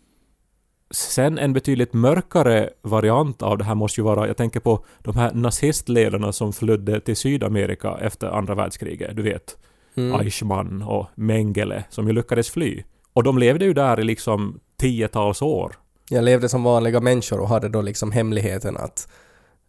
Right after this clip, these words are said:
Speaker 2: att va-, vad de hade gjort.
Speaker 1: Alltså de vet precis vad de har gjort och de läser ju också nyheterna om just, alltså när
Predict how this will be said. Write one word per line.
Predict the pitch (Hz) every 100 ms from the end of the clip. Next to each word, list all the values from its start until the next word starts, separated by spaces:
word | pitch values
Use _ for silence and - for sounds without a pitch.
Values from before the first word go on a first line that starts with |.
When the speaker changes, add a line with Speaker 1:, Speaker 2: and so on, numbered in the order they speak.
| -
Speaker 2:
att | 113 104 107
va-, | 107 -
vad | 113
de | 107 104
hade | 110
gjort. | 117 - - - -
Speaker 1:
Alltså | - 139 -
de | 135 143 185 208 131
vet | 160 143 -
precis | 135 120 190 202 110 - - _ _
vad | 127 127
de | 113 110
har | 104
gjort | 107 104 104 -
och | 113
de | 123 127
läser | 127 131 -
ju | 120
också | 131 -
nyheterna | 156 147 113 113 107 113 110 110 - _ _ _ _
om | - 113 104 104 - 104 110
just, | 120 120 113 -
alltså | 120 113 120 120
när | 107 104 110